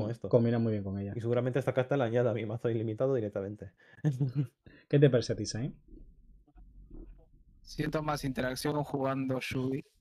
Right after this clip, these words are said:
Speaker 1: <laughs> Madre mía.
Speaker 2: <laughs>
Speaker 1: Dura declaración.
Speaker 2: Madre mía.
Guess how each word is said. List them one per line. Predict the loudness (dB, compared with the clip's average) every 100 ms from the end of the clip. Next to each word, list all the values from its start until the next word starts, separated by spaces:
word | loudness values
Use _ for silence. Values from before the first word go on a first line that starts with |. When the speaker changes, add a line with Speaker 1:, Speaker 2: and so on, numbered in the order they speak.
| _ _ _
Speaker 1:
<laughs> | -10 -4 -4 -4 -14 -20 -12 -2
Madre | -2 2 4 4 4
mía. | 2 2
Speaker 2:
<laughs> | 0 4 12 12 12 8 8 10 10
Speaker 1:
Dura | 10 10 10 8
declaración. | 6 6 4 2 0 -2 -2 -2 _ _ -4 -4 -6 -14 _ _ -8 -8 -8 -12 -8
Speaker 2:
Madre | -10 -10
mía. | -12 -14